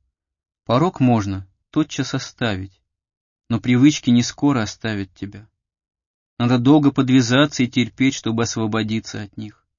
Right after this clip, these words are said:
Всё это, без сомнения, имеет в виду святой подвижник Христов, и поэтому просит у Господа полного освобождения от зла и уничтожения в природе своей закваски греховной. Подражая ему,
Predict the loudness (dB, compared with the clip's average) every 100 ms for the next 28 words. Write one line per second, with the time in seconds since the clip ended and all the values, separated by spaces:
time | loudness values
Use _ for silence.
0 | _ _ _ _ _ 4 4 6 4 2
1 | 2 2 4 6 4 2 0 -6 _ _
2 | 4 8 6 4 2 2 2 -2 0 0
3 | 0 0 2 2 0 -2 -8 -8 -12 -12
4 | _ _ _ _ -4 0 2 0 2 2
5 | 2 -2 0 0 -2 -6 -8 -10 _ _
6 | _ _ 4 6 6 4 0 -2 -2 -2
7 | 0 0 0 -2 -4 -2 -2 -2 _ _
8 | -2 -2 -2 -6 0 2 2 0 -2 -2
9 | -2 -4 -4 -4 -6 -6 -8 -8 -10 -8
10 | -8 -6 -8 -8 -14 _ _ _ _ _
11 | _ _ _ _ _ _ _ _ _ _
12 | _ -6 0 0 2 2 4 2 0 -4